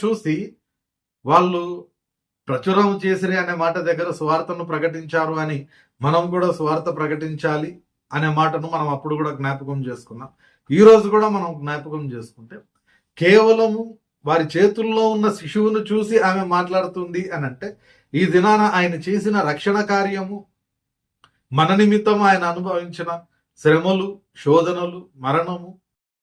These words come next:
అంత మాత్రమే కాకుండా చివరిగా ఆ మరణాన్ని జయించి ఆయన ఏ విధంగా పునరుద్ధానుడయ్యాడు, ఇవన్నీ తెలిసిన మనము ఎంత క్రీస్తును గురించి మన పొరుగువారితో మాట్లాడుతూ ఉన్నాం.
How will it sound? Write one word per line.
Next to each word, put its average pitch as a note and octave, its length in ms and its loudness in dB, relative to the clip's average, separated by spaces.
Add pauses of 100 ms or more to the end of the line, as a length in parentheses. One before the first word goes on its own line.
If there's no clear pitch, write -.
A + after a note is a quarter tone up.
(760)
అంత D#3+ 140 0
మాత్రమే G3+ 480 4
కాకుండా F#3+ 400 -2
చివరిగా G3+ 640 0
ఆ D#3 140 2
మరణాన్ని G3+ 560 2
జయించి G3+ 540 2
ఆయన G3 200 2
ఏ F3 180 0
విధంగా F#3 380 -4
పునరుద్ధానుడయ్యాడు, E3 1120 0 (600)
ఇవన్నీ G#3 420 4
తెలిసిన G#3+ 420 4
మనము G3 540 -4 (960)
ఎంత D3 280 0
క్రీస్తును F3 540 -2
గురించి D#3 380 -4
మన D3 160 -2
పొరుగువారితో C3+ 680 -2
మాట్లాడుతూ A#2+ 560 -12
ఉన్నాం. G#2+ 320 -16